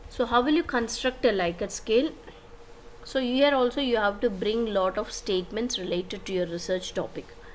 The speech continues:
So the researcher has to produce number of statements about a research topic, and the statements express definite favorableness or unfavorableness to a particular point. For example, if you are discussing about organ donation,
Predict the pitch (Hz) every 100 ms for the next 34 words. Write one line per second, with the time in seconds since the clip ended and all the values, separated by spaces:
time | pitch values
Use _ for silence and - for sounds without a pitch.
0 | - - - - - 170 180 208 220 -
1 | 233 240 269 269 233 208 - 226 - 196
2 | 185 214 247 247 - 190 180 185 208 -
3 | - 196 185 180 196 262 - - 185 180
4 | 180 185 165 165 170 160 - 170 151 -
5 | 269 - - - - - - - - -
6 | - - - - - - - - - 190
7 | 196 254 - - - - - 151 220 -
8 | 226 226 240 254 - 208 - - 233 254
9 | 185 190 - 226 226 - 196 190 196 202
10 | 202 208 226 240 - 190 175 170 175 185
11 | 180 180 180 185 233 - 185 - - -
12 | 165 165 - - - 190 190 202 208 196
13 | 196 196 196 185 180 - 196 196 208 185
14 | 196 190 180 180 202 196 180 165 160 165
15 | -